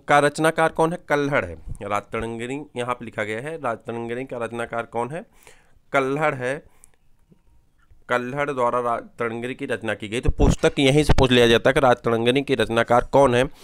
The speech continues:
तो आप याद रखिएगा, ये, इसके रचनाकार कौन है? कल्हड़ है। और इसने अपने ग्रंथ में कश्मीर के इतिहास के बारे में विस्तृत जानकारियाँ दी हैं।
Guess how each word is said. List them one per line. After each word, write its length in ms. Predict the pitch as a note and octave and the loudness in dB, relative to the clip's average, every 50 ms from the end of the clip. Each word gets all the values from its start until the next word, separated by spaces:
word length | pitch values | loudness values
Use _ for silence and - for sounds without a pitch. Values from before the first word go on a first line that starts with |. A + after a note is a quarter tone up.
| - - - - _ | -20 -20 -20 -2 _
तो 100 | C3 C3+ | 4 6
आप 220 | A#2+ A#2+ A#2+ - | 6 6 6 6
याद 200 | B2+ A#2+ B2+ C3+ | 6 6 6 6
रखिएगा, 380 | C3+ C3+ - C#3 C3+ B2 C#3+ C#3+ | 4 2 2 2 2 4 4 4
ये, 180 | C#3 C3 B2 - - | 4 2 0 -2 -4
इसके 280 | B2 A#2 - - - B2+ | -6 -6 -4 0 2 2
रचनाकार 440 | A#2 A2+ B2 B2 A#2 - B2 A#2+ | 2 2 2 0 2 4 4 4
कौन 260 | A#2+ - - C3 C#3 E3 | 4 6 4 4 6 4
है? 320 | F#3 G#3+ - _ _ _ _ _ _ _ _ _ _ _ _ _ _ - - - | 2 2 -2 _ _ _ _ _ _ _ _ _ _ _ _ _ _ -14 -8 0
कल्हड़ 320 | - B2+ B2+ B2+ C3 C3+ C3+ | 4 4 6 6 6 6 6
है। 160 | C#3+ D3+ D#3+ - - - - - - | 4 2 0 -4 -14 -20 -18 -2 4
और 100 | B2 C#3 | 6 6
इसने 240 | C#3 C3+ - D#3 D#3+ | 6 6 4 4 4
अपने 240 | E3 D#3 D3+ D#3+ D3+ | 4 4 2 0 0
ग्रंथ 300 | C3 C3+ C3+ D3 D3 - | 2 4 2 2 2 2
में 140 | E3 D#3 D3+ - - | -2 -2 -2 0 2
कश्मीर 460 | C#3 B2+ B2+ - - C#3 C#3+ D3+ D#3 | 2 2 2 2 -2 -2 0 0 -2
के 180 | - - D#3+ D#3 | -2 -4 -4 -4
इतिहास 460 | D3 - C3 B2+ C#3 B2+ C3+ C#3+ - | -4 -6 -6 -2 2 2 2 2 0
के 120 | - D#3 C#3 | -4 -2 0
बारे 240 | A#2+ A2+ A#2+ C3 | 0 0 -2 -2
में 120 | C3 C#3+ D3 | -4 -8 -8
विस्तृत 420 | C#3 B2+ - - _ D3+ D3 C#3+ | -8 -8 -10 -10 _ -12 -12 -12
जानकारियाँ 600 | C3 A#2 A2+ G2+ G#2 G2+ - G2+ G2+ A#2 B2+ D3 D#3 | -6 -4 -4 -4 -4 -6 -10 -10 -8 -6 -8 -8 -8
दी 200 | C#3+ C3 A#2+ G#2+ | -8 -10 -10 -10
हैं। 240 | F2+ F2+ D#2+ D#2 | -10 -12 -16 -18